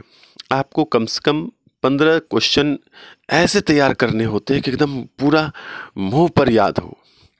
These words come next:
एकदम जैसे ही आए पटापट लिख दें। बीस से बाईस मिनट आपको एक प्रश्न लिखने का समय रहता है और आपको दिमाग में जब याद होगा तो वो नहीं लिखाएगा। ये आपके यूं कहे ना कि हाथ को याद है,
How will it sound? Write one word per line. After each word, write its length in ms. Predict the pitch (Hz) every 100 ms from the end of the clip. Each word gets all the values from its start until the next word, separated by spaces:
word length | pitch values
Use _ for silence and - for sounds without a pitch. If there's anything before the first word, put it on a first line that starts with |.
| _ - -
एकदम 380 | 139 123 160 151 - - - -
जैसे 460 | 101 127 139 - 170
ही 140 | 175
आए 200 | 165 175 - -
पटापट 580 | 117 143 147 143 - 113
लिख 200 | 95 85
दें। 240 | 82 98 - - - - - 95
बीस 360 | 120 165 185 -
से 100 | 165
बाईस 440 | - 98 151 - 117
मिनट 320 | 117 127 123
आपको 320 | 107 - 123 -
एक 180 | 139 147 -
प्रश्न 300 | 117 - 104
लिखने 300 | 101 120 117
का 100 | 117
समय 420 | - - 104 117
रहता 300 | 101 - -
है 180 | - - - - - - -
और 180 | 127
आपको 320 | - 127 147 135
दिमाग 540 | 107 113 135 160 170
में 140 | 151 135
जब 160 | 117
याद 280 | 107 101 92
होगा 440 | 110 98 120 160 196 - - - -
तो 80 | 120
वो 300 | 123 135 123 - -
नहीं 260 | 131 135
लिखाएगा। 520 | 131 101 104 85 78 127 - - - -
ये 260 | 117 160
आपके 420 | 170 151 - 165 165
यूं 340 | 120 113 165
कहे 240 | 151 151
ना 140 | 185 170
कि 120 | 135
हाथ 340 | 117 113 151 - 135
को 60 |
याद 300 | 104 87 69
है, 100 | -